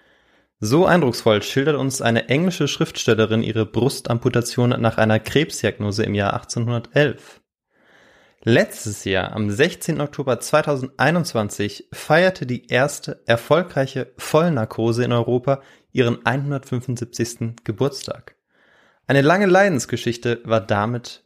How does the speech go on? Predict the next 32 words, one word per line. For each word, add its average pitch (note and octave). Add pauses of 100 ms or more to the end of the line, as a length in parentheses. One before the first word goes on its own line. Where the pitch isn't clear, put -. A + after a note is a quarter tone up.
(120)
beendet. - (800)
Doch - (160)
wie C#3
gingen F3
die D#3
Menschen C#3
vorher B2+
mit G2+
den G#2
schrecklichen B2
Schmerzen A#2
um, G#2+ (140)
von -
denen A2
wir G#2+
gerade G#2+
gehört A2
haben? G#2+ (380)
Und B2
wie E3+
verlief E3+
der C3+
historische C3+
Weg C#3
zur -
ersten C3+
Allgemeinanästhesie, A#2+
zur -
ersten A#2+
Vollnarkose G#2
der G2
Geschichte? -